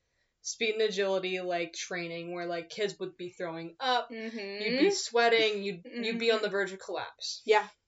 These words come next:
Speaker 1: They would then, after that, feed you and do a devotional.
Speaker 2: Mm-hmm.
Speaker 1: Um, and it was at this place where there was a pavilion and there was this big wooden cross. So you're already dying
Speaker 2: Mm-hmm.
Speaker 1: physically, right?
Speaker 2: <laughs>
Speaker 1: And
Speaker 2: Mm-hmm.
Speaker 1: by the end of,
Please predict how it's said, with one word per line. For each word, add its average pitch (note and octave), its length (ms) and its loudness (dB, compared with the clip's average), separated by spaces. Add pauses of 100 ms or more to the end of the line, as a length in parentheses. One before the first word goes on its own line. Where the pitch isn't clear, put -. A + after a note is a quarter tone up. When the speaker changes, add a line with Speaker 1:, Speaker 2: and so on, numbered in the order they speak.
(120)
Speaker 1:
They F#3+ 120 0
would F3+ 260 -2
then, G#3 300 0
after G3 380 -4
that, F#3 280 -4
feed A#3+ 320 -6
you E3+ 320 -4 (600)
and F#3 180 -4
do F3 160 0
a E3+ 60 -4
devotional. D#3 540 -10
Speaker 2:
Mm-hmm. G3+ 360 -6 (640)
Speaker 1:
Um, F3+ 380 -2 (140)
and F#3+ 180 -2
it F3 80 -2
was F#3 160 -2
at F3+ 180 -2
this A3 160 -6
place G#3 440 0
where F#3 80 -4
there F3+ 80 -2
was F3 80 -4
a F3 40 -8
pavilion G3 600 -4
and F3+ 100 -8
there F3 60 -4
was E3+ 120 -8
this F3 140 -8
big F#3+ 320 -2
wooden F3 320 -2
cross. - 560 -12 (1200)
So A3 580 4
you're C#4+ 260 2
already C4+ 280 2
dying F#3 520 -4
Speaker 2:
Mm-hmm. A3+ 100 -6
Speaker 1:
physically, E3+ 500 -4
right? A#3+ 500 2
Speaker 2:
<laughs> - 80 -20
Speaker 1:
And G#3+ 320 0
Speaker 2:
Mm-hmm. A3 220 -6
Speaker 1:
by A3+ 180 6
the A#3+ 120 2
end A#3+ 180 0
of, C4+ 80 -2